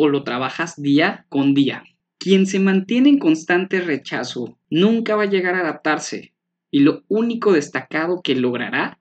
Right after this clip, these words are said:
es un catálogo inmenso de excusas para justificar su mediocridad. Si ahora estás iniciando en ventas, tu mayor preocupación seguramente es, "Tengo que generar comisiones atractivas".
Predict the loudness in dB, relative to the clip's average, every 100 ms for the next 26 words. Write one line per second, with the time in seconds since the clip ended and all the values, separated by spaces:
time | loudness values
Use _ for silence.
0 | -8 -6 0 0 0 -6 -8 -6 -2 2
1 | 4 6 4 4 4 4 4 2 0 0
2 | _ 0 4 4 2 2 2 4 -4 -4
3 | -6 -6 -10 -10 -10 -10 -8 -6 -6 -4
4 | 0 0 0 -2 -6 -4 -6 -8 -20 _
5 | _ _ _ _ -8 2 2 4 2 0
6 | -4 _ _ -8 -4 -4 -2 2 2 2
7 | 2 2 2 2 2 2 2 -2 -6 -8
8 | -20 _ _ _ 4 6 6 4 4 0
9 | -4 -6 -6 -2 0 0 -2 0 0 0
10 | 2 0 -2 -4 -14 _ _ 2 2 0
11 | -6 -4 -2 -2 -2 -2 -2 -4 -6 -10
12 | -12 -2 -2 -2 -8 -18